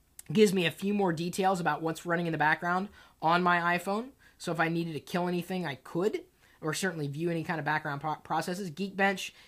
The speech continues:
G L Benchmark, uh, which I use, you know, when a new, uh, device comes out to, to see how it stands against others. I've got a network folder with the F C C test, the speed test, uh, coverage map to get a better idea of what, uh,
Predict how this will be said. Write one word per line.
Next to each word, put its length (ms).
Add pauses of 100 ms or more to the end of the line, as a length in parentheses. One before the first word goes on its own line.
G 200
L 200
Benchmark, 640 (160)
uh, 160
which 180
I 60
use, 420
you 80
know, 140
when 220
a 160
new, 340
uh, 180
device 320
comes 200
out 240
to, 140
to 140
see 160
how 140
it 100
stands 280
against 240
others. 320 (400)
I've 80
got 120
a 60
network 360
folder 260
with 120
the 120
F 60
C 160
C 200
test, 280
the 80
speed 440
test, 340 (340)
uh, 420
coverage 380
map 460
to 80
get 120
a 40
better 200
idea 280
of 160
what, 480
uh, 280